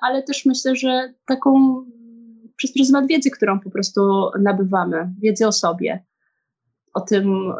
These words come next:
co nam sprawia lekkość i łatwość, a co jest, e, trudniejsze. Mówię nawet o takich fizycznych,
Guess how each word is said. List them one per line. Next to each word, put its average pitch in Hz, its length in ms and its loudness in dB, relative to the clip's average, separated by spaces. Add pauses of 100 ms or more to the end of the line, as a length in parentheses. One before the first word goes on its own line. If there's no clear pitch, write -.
(180)
co 208 140 -2
nam 196 140 2
sprawia 190 360 -2
lekkość 196 540 -2
i 196 40 0
łatwość, 185 760 -4 (640)
a 190 220 -2
co 190 260 -4
jest, 180 560 -6
e, 165 360 -6
trudniejsze. 208 920 0 (440)
Mówię 208 280 2
nawet 196 260 0
o - 140 -20
takich - 300 -8
fizycznych, 233 680 0